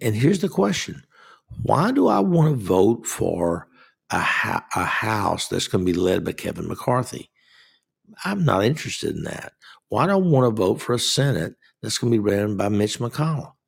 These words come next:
I'm not interested in that. Uh, and so I'll, I'll wait on Donald Trump. I'm, I'm, I'm just not doing that. I'm, I have no desire and I'm simply, uh,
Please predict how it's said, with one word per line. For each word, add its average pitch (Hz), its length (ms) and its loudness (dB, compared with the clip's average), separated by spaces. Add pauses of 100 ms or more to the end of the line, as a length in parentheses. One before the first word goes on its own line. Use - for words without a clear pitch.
(100)
I'm 135 100 2
not 196 180 0
interested 202 600 0
in 76 140 -8
that. - 320 -10 (680)
Uh, - 280 -4 (260)
and 117 100 2
so - 320 0
I'll, 139 260 2
I'll 139 180 2
wait 117 200 4
on 104 160 -6
Donald 95 320 -8
Trump. 123 400 -10 (100)
I'm, 98 200 -4
I'm, 98 280 -6
I'm 92 140 -6
just 87 180 -6
not 87 220 -6
doing 95 280 0
that. - 340 -12
I'm, 85 200 -10
I 85 200 -10
have 85 180 -4
no 80 320 0
desire 87 720 -6 (640)
and 80 200 -2
I'm 78 280 -8 (140)
simply, 87 920 -4 (520)
uh, 78 320 -6